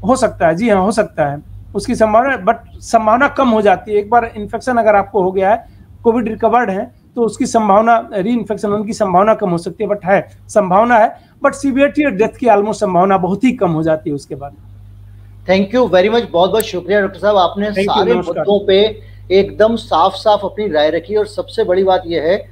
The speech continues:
Speaker 2: कि आपने ये, अ, बगैर संकोच के जो scientific चीज़ें हैं, विज्ञान के नज़रिए से उनको साफ साफ रखा। हम लगातार ये चीज़ महसूस कर रहे थे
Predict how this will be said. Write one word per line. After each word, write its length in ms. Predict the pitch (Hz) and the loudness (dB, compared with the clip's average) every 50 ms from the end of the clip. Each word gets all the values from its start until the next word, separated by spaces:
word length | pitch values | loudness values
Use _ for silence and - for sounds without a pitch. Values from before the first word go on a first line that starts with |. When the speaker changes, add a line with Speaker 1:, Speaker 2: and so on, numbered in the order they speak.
| - - - - - | -20 -20 -20 -18 -12
Speaker 2:
कि 120 | 202 214 - - - | -10 -10 -8 -4 0
आपने 640 | 151 151 156 - - 202 202 214 202 185 180 190 190 - - - - - - - - 160 131 | 0 0 0 0 -2 -4 -2 -2 0 -2 -2 -4 -8 -12 -18 -20 -20 -20 -20 -20 -20 -14 -2
ये, 200 | 147 175 196 214 220 220 | 2 4 4 4 4 2
अ, 720 | - - - - - - - - - - - 156 156 156 151 - - 143 151 | -2 -4 -10 -18 -20 -20 -20 -20 -20 -12 -8 -6 -6 -6 -6 -10 -8 -4 -2
बगैर 280 | 170 165 185 220 233 | 0 2 2 2 0
संकोच 560 | 220 - - 175 165 156 - 185 196 196 196 - | 0 -4 -6 -6 -6 -4 0 0 0 0 -2 -4
के 340 | - 196 190 208 214 226 | -4 -2 0 0 0 0
जो 200 | 208 - - 175 | -4 -6 -8 -8
scientific 640 | 175 - - 175 165 175 170 - 226 208 240 247 - | -8 -4 -2 -2 -2 -2 -2 -6 -8 -6 -6 -8 -8
चीज़ें 300 | - - 175 151 151 180 | -8 -8 -8 -6 -4 -4
हैं, 60 | 202 | -4
विज्ञान 560 | 220 196 160 160 151 - - 185 180 208 226 220 | -2 -2 -2 -4 -2 0 0 2 2 2 0 -2
के 120 | 208 180 | -2 -2
नज़रिए 400 | 160 151 127 143 131 139 147 156 | -2 -2 -4 -4 -6 -6 -6 -6
से 320 | 147 - 185 202 214 214 - - - - - - | -6 -4 -4 -4 -4 -4 -8 -18 -20 -20 -12 -8
उनको 260 | - 180 185 175 233 214 | -6 -4 -2 0 0 0
साफ 300 | 208 - 165 147 147 - | 0 2 0 0 0 0
साफ 280 | - 185 180 170 170 165 | 0 0 0 0 -2 -4
रखा। 200 | 160 - 175 190 | -2 -2 -2 -2
हम 240 | 180 170 180 175 | -2 -2 -2 -2
लगातार 420 | 165 156 151 151 156 151 - 190 196 | 0 2 2 2 2 2 2 2 2
ये 80 | 202 | 2
चीज़ 220 | 190 - 208 202 180 | 0 -2 -4 -2 -2
महसूस 380 | 165 143 - - 208 196 - | -2 -2 -2 -2 -6 -6 -4
कर 120 | - 170 147 | -2 -2 0
रहे 140 | 151 151 147 | 0 0 -2
थे 220 | 151 170 185 214 | 0 0 0 0